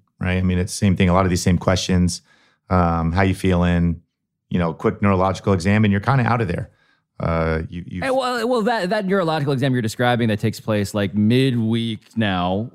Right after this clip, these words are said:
Speaker 2: is where we are after, um, the Sunday in which this happens. Um, on the Sunday itself,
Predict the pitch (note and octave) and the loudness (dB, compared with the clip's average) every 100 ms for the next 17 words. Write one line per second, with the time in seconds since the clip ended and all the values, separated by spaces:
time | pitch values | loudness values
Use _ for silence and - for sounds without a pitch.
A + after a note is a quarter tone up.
0 | - A2+ A2 G2+ G2 F#2+ G2 G2+ G2+ G2 | -6 -2 0 2 0 0 0 0 -2 -4
1 | - G2 F2+ - _ _ - - F2+ F2+ | -4 -4 -4 -8 _ _ -14 -6 -2 -2
2 | F2 F2 F2 G#2 - F#3 E3+ C#3+ B2+ A#2+ | -2 -4 -4 -4 0 2 2 0 0 -2
3 | - A2+ B2+ E3 F3 A#2 G#2 - - - | -2 -2 0 0 0 -2 -2 -6 -18 -10
4 | A#2 A#2+ A#2 A#2 - _ _ _ - F#3+ | -2 0 0 -2 -4 _ _ _ 0 0
5 | A#3+ C4 B3 G#3+ G3+ F#3 E3+ - F#3+ F#3 | 2 0 0 0 0 0 -2 -2 -2 -2
6 | C#3+ | -4